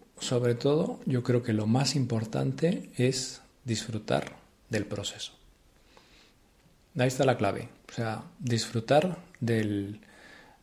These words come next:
del proceso. No, porque realmente cuando el día que me contraten, que sea lo uno que, lo único que cambie es que voy a tener un horario,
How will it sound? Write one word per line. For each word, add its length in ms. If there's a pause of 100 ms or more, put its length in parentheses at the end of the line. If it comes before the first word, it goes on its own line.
(120)
del 180
proceso. 540
No, 880 (260)
porque 440
realmente 500
cuando 600
el 120
día 160
que 100
me 120
contraten, 640 (1300)
que 120
sea 140
lo 120
uno 220
que, 140
lo 180
único 280
que 100
cambie 300
es 100
que 160
voy 160
a 80
tener 220
un 100
horario, 420